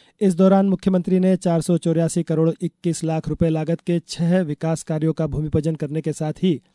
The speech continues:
विभिन्न योजनाओं के हितग्राहियों को हितलाभ का वितरण भी किया। डॉक्टर यादव शासकीय मेडिकल कॉलेज सतना में आयोजित कार्यक्रम में छह सौ पचास बिस्तरीय नवीन चिकित्सालय भवन के निर्माण का भूमि पूजन भी करेंगे। मुख्यमंत्री डॉक्टर यादव सतना में आयोजित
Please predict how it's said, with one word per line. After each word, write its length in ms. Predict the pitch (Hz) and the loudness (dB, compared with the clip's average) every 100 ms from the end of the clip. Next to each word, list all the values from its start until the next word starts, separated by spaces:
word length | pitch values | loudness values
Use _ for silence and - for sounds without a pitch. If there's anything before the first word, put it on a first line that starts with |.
| _ _ _ | _ _ _
विभिन्न 320 | 185 180 202 214 | 2 4 4 4
योजनाओं 440 | 190 175 180 190 | 4 4 4 4
के 200 | 180 196 | 4 2
हितग्राहियों 540 | 180 170 151 170 175 175 | 4 2 2 4 4 4
को 180 | - 180 | 4 2
हितलाभ 440 | 151 151 160 160 | 2 0 0 0
का 160 | - 165 | 0 0
वितरण 320 | 147 147 147 | 0 -4 -4
भी 140 | 143 | -6
किया। 300 | - 160 127 - _ _ _ - | -4 -4 -4 -12 _ _ _ 2
डॉक्टर 320 | 175 - 180 | 2 4 2
यादव 320 | 170 165 175 | 4 4 4
शासकीय 480 | 165 175 160 - 165 | 4 0 0 0 0
मेडिकल 360 | 160 160 165 160 | 2 0 0 0
कॉलेज 300 | 160 156 160 | 2 0 0
सतना 340 | 160 - 165 | -4 -2 -2
में 140 | 160 160 | 0 0
आयोजित 280 | 151 156 - | -2 -4 -4
कार्यक्रम 340 | 151 156 160 | -4 -2 0
में 240 | 165 175 - _ _ _ | 2 2 0 _ _ _
छह 200 | - 185 | 2 4
सौ 160 | 180 196 | 4 4
पचास 360 | 175 165 170 147 | 2 4 2 0
बिस्तरीय 480 | 156 - 170 175 143 | -4 -2 2 2 0
नवीन 420 | 143 165 180 165 147 - | 0 4 4 4 0 -4
चिकित्सालय 480 | 175 165 180 175 | -2 0 2 2
भवन 240 | 175 165 175 | 2 2 2
के 180 | 160 185 | 2 0
निर्माण 360 | 165 151 156 | 2 0 -2
का 160 | 151 160 | -2 -2
भूमि 240 | 143 147 | -2 -2
पूजन 300 | 156 151 151 | 0 0 0
भी 80 | 151 | -2
करेंगे। 420 | 160 139 143 160 117 _ _ _ - | -2 -4 -2 -4 -4 _ _ _ -2
मुख्यमंत्री 440 | 175 190 180 190 | 2 2 4 4
डॉक्टर 260 | 175 165 175 | 4 2 0
यादव 260 | 170 165 | 2 2
सतना 320 | 165 165 165 160 | 0 -2 -2 -2
में 100 | 160 | 0
आयोजित 400 | 156 156 165 | 0 2 0